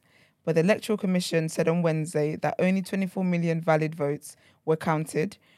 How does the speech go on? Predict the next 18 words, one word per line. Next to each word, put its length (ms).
representing 540
a 100
turnout 400
of 140
just 260
twenty-six 420
percent, 520
a 60
figure 320
much 280
lower 400
than 200
the 100
last 380
elections 680
in 160
twenty 240
nineteen, 680